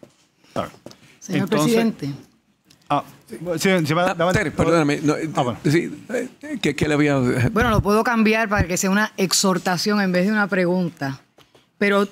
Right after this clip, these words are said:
Speaker 2: pienso yo en todas las personas que están viendo estas vistas, ¿verdad? Y que están escuchando sobre, de manera indignada, ¿verdad? De que se les vaya a pasar ese, ese gasto, esa transferencia de los cuatro millones de dólares, que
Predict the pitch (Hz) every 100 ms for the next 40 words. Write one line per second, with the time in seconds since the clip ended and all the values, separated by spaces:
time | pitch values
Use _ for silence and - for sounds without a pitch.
0 | - - 269 277 262 262 262 208 226 240
1 | 254 254 - 226 - 247 254 - 208 -
2 | 220 233 240 233 247 226 185 - 220 202
3 | 226 233 - 151 135 _ _ 185 175 226
4 | 233 _ _ _ _ _ 196 180 185 196
5 | 208 240 240 233 240 247 247 190 175 -
6 | - - 208 180 180 180 180 170 165 -
7 | - _ _ _ _ _ - _ _ -
8 | 202 180 180 190 240 247 233 226 208 208
9 | 208 269 226 180 170 190 247 226 196 180
10 | 160 175 190 208 202 - 190 196 208 -
11 | - - - 190 - 214 208 196 165 180
12 | 214 185 196 - 190 180 185 196 196 185
13 | 190 196 175 165 170 165 196 185 190 190
14 | 180 180 220 214 196 - 160